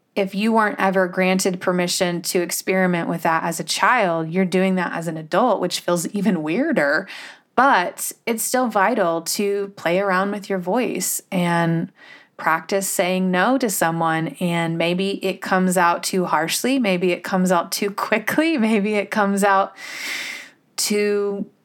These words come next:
soft and it's not assertive enough. And you're like, "Next time I need to X, Y, and Z." And that's why it's a practice, because sometimes it lands and sometimes it doesn't.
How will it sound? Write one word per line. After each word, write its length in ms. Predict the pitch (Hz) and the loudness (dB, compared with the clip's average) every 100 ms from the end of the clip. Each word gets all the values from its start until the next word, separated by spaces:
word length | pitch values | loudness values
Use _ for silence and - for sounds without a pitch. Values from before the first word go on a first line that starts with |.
| _ | _
soft 880 | - - - 165 175 262 - - - | -6 -4 -2 2 2 2 -2 -12 -6
and 380 | 196 185 180 170 | 0 2 2 0
it's 240 | 170 - | -4 -4
not 220 | 214 170 220 | -2 0 2
assertive 520 | 220 - 175 226 240 | 0 0 0 0 0
enough. 680 | 240 262 277 311 - - - - | 2 4 4 0 -6 -16 -14 -4
And 540 | 202 202 202 196 202 - | 0 2 2 2 0 -2
you're 160 | 208 190 | 0 2
like, 200 | 185 190 | 2 2
"Next 340 | 220 226 - | 0 0 0
time 200 | 208 196 | 0 2
I 80 | 180 | 0
need 260 | 180 175 - | 0 -2 -2
to 640 | 190 175 170 165 165 180 _ _ _ _ _ - | 0 0 0 0 -2 -6 _ _ _ _ _ -2
X, 220 | 170 - | 0 2
Y, 100 | 160 | 2
and 160 | 175 | 2
Z." 280 | 196 - - - _ _ | -2 -4 -6 -12 _ _
And 100 | 220 | 0
that's 180 | 233 226 | 2 4
why 100 | 233 | 2
it's 100 | 214 | 2
a 60 | 202 | 0
practice, 520 | 233 240 - 220 - | 0 -2 -4 -6 -4
because 400 | 185 185 185 175 | -2 2 2 2
sometimes 680 | - 185 185 180 180 185 - - - - - - _ _ _ _ _ _ _ - | 0 0 2 2 0 -2 -6 -14 -20 -20 -20 -20 _ _ _ _ _ _ _ -2
it 200 | 180 190 | -2 0
lands 420 | 165 190 262 262 | 0 2 2 2
and 140 | 208 | 0
sometimes 320 | 196 196 190 185 | 0 2 2 2
it 120 | 180 | 2
doesn't. 460 | 175 170 160 - | 0 2 -2 -6